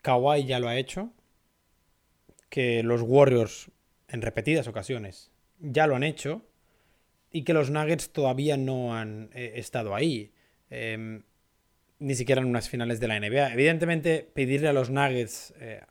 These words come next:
hace dos temporadas que se metieran en las finales de la N B A era, era casi imposible, sobre todo viendo el nivel de la conferencia. Exigírselo el año pasado habría sido estúpido. Y, y creo que, ya te digo, la, la principal diferencia es, es que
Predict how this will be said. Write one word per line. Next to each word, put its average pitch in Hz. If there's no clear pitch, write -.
hace 120
dos 117
temporadas 113
que 110
se 107
metieran 107
en -
las 104
finales 110
de 110
la 107
N 107
B 110
A -
era, 113
era 131
casi 123
imposible, 131
sobre 113
todo 120
viendo 117
el 113
nivel 117
de 113
la 110
conferencia. 156
Exigírselo 120
el 101
año 104
pasado 101
habría 101
sido 101
estúpido. 185
Y, -
y 180
creo 240
que, 220
ya 143
te -
digo, 208
la, 120
la 127
principal 131
diferencia 208
es, 156
es 139
que 139